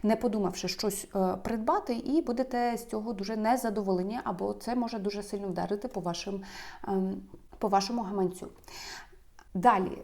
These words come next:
дивимося, що вас чекає в, е, сфері вашого оточення. Добре, якщо ми говоримо про стосунки з вашим оточенням,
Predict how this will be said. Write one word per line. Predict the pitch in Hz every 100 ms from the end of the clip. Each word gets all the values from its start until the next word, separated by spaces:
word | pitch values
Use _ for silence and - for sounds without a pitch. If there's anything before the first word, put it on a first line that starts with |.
| -
дивимося, | 180 294 339 285 277 254 254
що | - - 269
вас | 226 214
чекає | - 202 220 226 214
в, | 175 208
е, | 247 240 - 180 180 180 175
сфері | 175 - - - - 214 202 233 294 - - - - - - - - - - - -
вашого | 220 226 254 277 226 254 -
оточення. | 254 208 185 - 196 175 170 170 175 240 294 - - - - - - - - - - - - - - - - - - - - - - - - - - -
Добре, | 185 185 240 247 180 - -
якщо | - 196 - 320 349
ми | 359 190 175 - - -
говоримо | 208 220 269 370 285 226
про | - 233 226 190 180
стосунки | - 214 269 294 294 233
з | 196
вашим | 214 214 185
оточенням, | 185 180 180 - 185 202 277